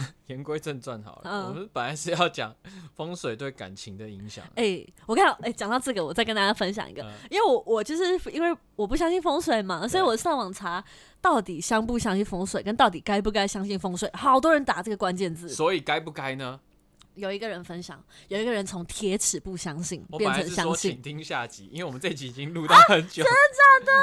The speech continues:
Speaker 1: 我跟你讲，
Speaker 2: 居然可以聊这么久。
Speaker 1: 已经，哎，而且都还没有聊到正题，就聊我的风水，
Speaker 2: 哈。
Speaker 1: 然后你不相信。
Speaker 2: 哈，没关系，我们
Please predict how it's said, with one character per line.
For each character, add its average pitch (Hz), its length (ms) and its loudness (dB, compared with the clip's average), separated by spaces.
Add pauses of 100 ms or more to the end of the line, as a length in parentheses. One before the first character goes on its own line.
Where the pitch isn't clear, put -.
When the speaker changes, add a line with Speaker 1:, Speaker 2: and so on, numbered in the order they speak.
(100)
Speaker 1:
我 554 60 4
跟 523 100 8
你 480 40 8
讲， 262 360 2
Speaker 2:
居 - 100 -4
然 539 160 6
可 440 60 -4
以 480 120 0
聊 403 140 2
这 415 100 -6
么 440 120 -4
久。 392 60 -6
Speaker 1:
已 - 40 -6
经， 302 380 -4
哎， 233 320 -2
而 240 80 0
且 220 200 0
都 226 220 2
还 220 100 4
没 196 80 -2
有 196 100 0
聊 175 180 0
到 180 40 0
正 180 220 -6
题， 156 140 -10
就 185 140 -4
聊 127 220 0
我 123 140 -4
的 - 60 -6 (160)
风 - 160 -4
水， - 160 -8
Speaker 2:
哈。 - 40 -12
Speaker 1:
然 107 80 -8
后 131 80 -2
你 127 120 -6
不 117 120 -10
相 113 240 -10
信。 107 260 -14
Speaker 2:
哈， 247 440 -14 (200)
没 240 80 -4
关 311 60 -2
系， 320 80 -6
我 339 60 -4
们 208 160 -12